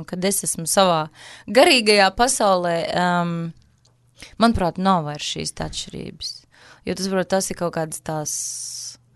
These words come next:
atkal materiālās dzenošās kāmītes ritenī skrien, kurš nemāk apstāties, kurš ieskrien mājās un neatstās ar to galvu pret to sienu un neatžirgst, ka tu esi mājās, tu turpini skriet un centies visu pakārtot tam. Bet es esmu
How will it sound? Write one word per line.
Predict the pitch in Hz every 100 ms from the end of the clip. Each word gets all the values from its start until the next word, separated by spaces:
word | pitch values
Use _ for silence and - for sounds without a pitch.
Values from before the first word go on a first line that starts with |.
| _ _ -
atkal | 196 - 160 151
materiālās | 156 180 214 196 175 165 160 160
dzenošās | 160 180 214 190 151 - 160 151 - -
kāmītes | 190 196 202 160 -
ritenī | 175 196 - 156
skrien, | 156 - 196 185
kurš | - -
nemāk | 190 165 156 175
apstāties, | - - 151 - - -
kurš | - - - - -
ieskrien | 220 208 196 165
mājās | 170 180 208 190 175 180
un | 196
neatstās | 190 - - 147 143
ar | - 160
to |
galvu | 151 160 151 -
pret | 151 -
to | 147 147 - -
sienu | - - 220 208 160 160
un | - 180
neatžirgst, | 196 165 143 151 147 - -
ka |
tu | - 160
esi | 151 -
mājās, | 160 165 165 -
tu | _
turpini | 185 - 151 143
skriet | - 165 156 151 _ - - - - _
un | 165 170
centies | 160 185 175 160 170
visu | 175 -
pakārtot | 175 180 165 151 160 151
tam. | 180 165
Bet | 165 - 277
es | 262
esmu | -